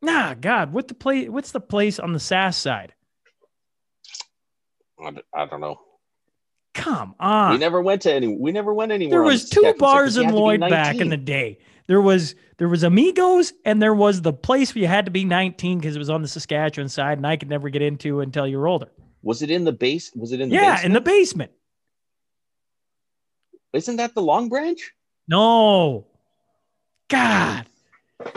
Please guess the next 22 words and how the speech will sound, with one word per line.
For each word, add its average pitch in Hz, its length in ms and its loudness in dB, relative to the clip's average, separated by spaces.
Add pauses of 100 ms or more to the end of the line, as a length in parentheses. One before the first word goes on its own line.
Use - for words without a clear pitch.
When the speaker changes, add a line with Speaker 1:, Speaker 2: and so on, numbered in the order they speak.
(2000)
Speaker 1:
This 311 220 2
is 170 100 -4
terrible. 240 640 2 (1800)
Speaker 2:
Uh, 107 240 2
we'll 120 120 0
figure 98 240 -2
it 78 60 -6
out. 69 160 -8
We'll 113 140 -2
figure 76 240 -8
it 69 80 -12
out. - 120 -16
Speaker 1:
You 196 80 0
know 247 80 6
what 277 80 4
I'm 247 80 2
gonna 214 160 2
do? 165 140 2
Speaker 2:
Uh, 165 60 4
Speaker 1:
I'm 165 140 2
gonna, 185 120 4
Speaker 2:
anyway. 110 280 0